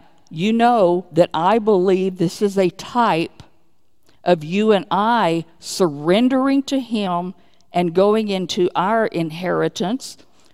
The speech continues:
our spiritual promised land, and all of those enemies that we need to defeat over, our fear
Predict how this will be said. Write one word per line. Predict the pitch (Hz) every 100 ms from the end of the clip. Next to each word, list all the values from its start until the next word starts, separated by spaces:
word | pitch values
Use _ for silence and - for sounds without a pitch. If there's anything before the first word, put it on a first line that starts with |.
| _ -
our | 165 156
spiritual | - 220 220 214 - 196
promised | 180 - 220 220 196 -
land, | 180 165 165 170 214 - _ - _ _
and | - 170 -
all | 185 214 269
of | 262
those | 262 254 220 -
enemies | 233 220 196 175 147
that | 170 -
we | 180 214
need | 208 202 170
to |
defeat | 170 - 202 185
over, | 151 139 117 - - - _ _ _ -
our | - 147
fear | - - 190 170 87